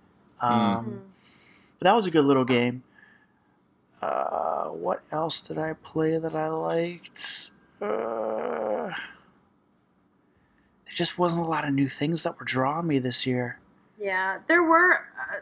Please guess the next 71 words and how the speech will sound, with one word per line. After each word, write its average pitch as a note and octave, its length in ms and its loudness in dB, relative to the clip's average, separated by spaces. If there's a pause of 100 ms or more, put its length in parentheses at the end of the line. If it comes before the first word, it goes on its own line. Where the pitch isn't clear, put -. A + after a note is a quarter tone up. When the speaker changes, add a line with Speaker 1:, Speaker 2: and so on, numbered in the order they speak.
Speaker 2:
There's D3 140 2
some D#3 280 4
mobile E3+ 320 6
Speaker 3:
there F#3 280 4
were - 20 4
Speaker 2:
games D#4 160 8
Speaker 3:
a D4+ 40 8
Speaker 2:
and, E3+ 120 2
like, F3+ 100 6
Speaker 3:
lot A3+ 220 6
Speaker 2:
games F3+ 140 6
Speaker 3:
of, G3 60 2
like, G3+ 120 2
Speaker 2:
that F#3 160 0
Speaker 3:
repeats. G3 800 -4 (180)
Speaker 2:
I E3 40 6
was E3 100 4
gonna F#3+ 120 4
say - 60 4
Speaker 3:
And - 80 -2
Speaker 2:
games E3+ 260 2
that F3+ 100 6
I D#3 100 4
played D#3+ 320 -2
last - 400 0
year. F#3 320 -4 (460)
Speaker 3:
Yeah, B3 260 2 (160)
and C4 240 2
a B3+ 60 6
Speaker 1:
Yeah. A3+ 140 6
Speaker 3:
lot C#4+ 100 6
of D4+ 160 0
games C4+ 280 -4
that C4+ 160 -2
we A3+ 120 -6
saw G3 300 4
at - 180 -6
Play G3+ 240 -2
N F#3+ 160 -2
Y F3 160 -2
C, F3 420 -8 (560)
Speaker 2:
That's - 240 4
Speaker 3:
which - 80 2
Speaker 2:
true. D4+ 140 2
Speaker 3:
actually F#4 260 4
was G4+ 220 2
really C4 340 -4
refreshing, G3+ 840 -4
Speaker 2:
That F#3 160 10
was G#3 140 2
Speaker 3:
like, F#3 60 6
Speaker 2:
really, E3 160 6
Speaker 3:
to - 40 -2
see - 220 -8
Speaker 2:
that F3+ 140 6
was F#3 100 4
Speaker 3:
things - 160 0
Speaker 2:
cool F#3 160 8
to D3+ 100 2
see. - 180 2
Speaker 3:
come C#3+ 100 2
Speaker 2:
Well, D#3+ 160 6
Speaker 3:
back - 20 6
Speaker 2:
they G3+ 120 10
Speaker 3:
up. G3 60 4
Speaker 2:
were D#3+ 100 6
there. C#3 340 6
Play D#3+ 240 0
N E3+ 100 -2
Y D3+ 120 2
C D3 400 0